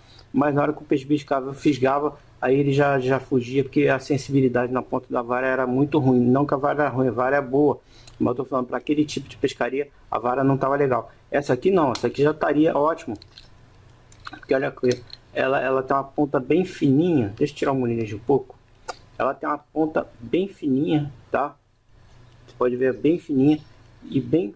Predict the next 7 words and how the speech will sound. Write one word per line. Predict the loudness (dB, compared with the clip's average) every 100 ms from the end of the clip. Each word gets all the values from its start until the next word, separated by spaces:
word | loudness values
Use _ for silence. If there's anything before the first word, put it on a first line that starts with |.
| _
flexível. | 0 0 -2 -2 2 2 0 -10 -18 -20 -14 -2
Então, | 0 2
quer | 0 0
dizer, | 0 0
qualquer | -2 -2 -2 -2
batidinha | 0 -6 -6 -8 2 4 4
aqui, | 0 -4